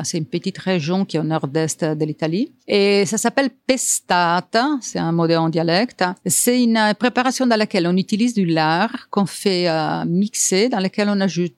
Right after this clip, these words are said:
de la sauge, entre autres, et aussi du persil, des carottes, du céleri, plein d'épices douces. Euh, ça peut être des graines de fenouil, ou selon l'envie qu'on a et les parfums qu'on veut donner à la préparation finale,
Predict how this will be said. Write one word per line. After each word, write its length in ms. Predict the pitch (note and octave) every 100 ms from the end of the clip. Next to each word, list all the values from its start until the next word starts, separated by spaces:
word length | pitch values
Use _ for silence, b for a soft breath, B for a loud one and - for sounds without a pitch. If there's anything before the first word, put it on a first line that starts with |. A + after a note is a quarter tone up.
| D3+
de 80 |
la 100 | D#3+
sauge, 460 | - - G#3+ B3+ B3 B3 B3+ B3+
entre 300 | E3+ - E3+
autres, 600 | F#3+ - A3+ G#3+ E3+ E3+
et 140 | E3
aussi 240 | E3 -
du 140 | D#3 D#3
persil, 580 | F3 - - - E3+ E3+
des 140 | D#3+
carottes, 580 | - D3+ D#3 D#3+ E3+ E3
du 160 | D#3+
céleri, 560 | D#3 E3+ D#3+ E3+ F3 F3
plein 280 | - E3 D#3+
d'épices 540 | D#3+ D#3+ - E3+ -
douces. 460 | E3 F#3 F3+ - -
Euh, 640 | E3+ E3 E3 E3 E3 D#3+
ça 160 | E3 F3
peut 140 | -
être 260 | D#3+ - E3
des 220 | D#3 E3
graines 220 | D#3+ E3
de 40 | D#3
fenouil, 720 | - E3 D#3+ E3 E3 E3 D#3+
ou 260 | D#3 D#3+
selon 360 | - E3 D#3+ D#3+
l'envie 320 | D#3+ D#3 D#3+
qu'on 240 | D#3+ D#3+ D#3+
a 260 | D#3+ D#3
et 60 | D3+
les 80 | D3+
parfums 420 | D#3 - E3 D#3+
qu'on 120 | D#3
veut 100 | D3
donner 260 | D#3 D#3 D#3
à 40 |
la 80 | D#3
préparation 800 | - D3+ D#3 D3+ D3 E3+ D#3+ D#3
finale, 640 | - D#3+ D#3 F3+ C#4 E3+